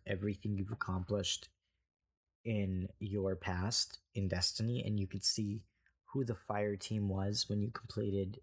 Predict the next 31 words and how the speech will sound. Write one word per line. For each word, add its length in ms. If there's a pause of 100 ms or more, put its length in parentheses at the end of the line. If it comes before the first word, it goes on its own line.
that 200
first 520 (440)
Crota's 440
End 520
and 180
that 160
first 480 (720)
Wrath 280
of 120
the 80
Machine 400
raid. 420 (380)
Like, 160
that 160
was 200
really 320
special. 640 (160)
And 140
these 160
are 100
moments 540
that 220
really 480 (640)
are 160
special, 800 (100)
that 340
team 340
that 100
you 180
complete 640 (640)
that 300